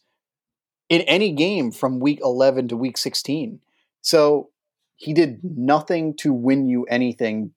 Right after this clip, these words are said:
when you needed him to. Uh, he might have given you enough of a boost in the early part of the season to, you know, give you a chance at the playoffs, but he didn't deliver down the stretch, and that makes him a humongous disappointment for me,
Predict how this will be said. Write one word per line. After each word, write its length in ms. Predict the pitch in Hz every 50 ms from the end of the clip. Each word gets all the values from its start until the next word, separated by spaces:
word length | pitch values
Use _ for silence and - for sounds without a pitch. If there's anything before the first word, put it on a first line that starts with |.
| _ _ -
when 180 | 127 120 117
you 80 | 117 113
needed 320 | 110 117 123 120 131 139
him 140 | 139 135 135
to. 340 | - 156 143 147 147 156 - _ _ _ _ _ _ _
Uh, 240 | 120 120 120 120 117
he 140 | 107 151 147
might 220 | 139 139 147 147
have 220 | 147 135 113 107 _
given 260 | - 139 127 135 131
you 240 | 123 120 120 120 -
enough 240 | 117 120 131 123 113
of 100 | 123 117
a 60 | 113
boost 380 | 110 107 131 127 120 - - - _
in 100 | - 120
the 80 | 113 107
early 260 | - 117 127 135 131
part 220 | 123 - 139 123 123
of 40 |
the 40 | 120 117
season 460 | - 131 123 117 123 127 123 120 - _
to, 200 | - - 113 101 - _ _ _ _ _ _
you 100 | - 156
know, 140 | 123 110 107
give 280 | 107 104 101 - 135 120
you 100 | 123 113
a 60 | 104
chance 400 | - - - 139 131 127 123 -
at 80 | 123
the 80 | - 110
playoffs, 560 | - - 117 113 123 135 156 180 190 - - - _ - - - - - _ _ _
but 280 | - 147 139 135 131 - _ _
he 140 | - 151 165
didn't 180 | 202 208 180
deliver 340 | 151 160 139 143 139 127 127
down 220 | 120 127 123 120
the 80 | 117 110
stretch, 420 | - - - 117 110 107 107 - - _
and 240 | 127 123 123 123 131
that 180 | 139 147 147
makes 280 | 143 135 131 123 120 -
him 280 | - 117 110 110 - - _ -
a 260 | 143 143 139 123 120
humongous 800 | - _ - 147 135 131 127 127 127 127 123 113 123 113 -
disappointment 640 | - 135 117 - 127 - - 123 117 107 110 110 87 -
for 100 | - 107
me, 300 | 104 101 101 98 92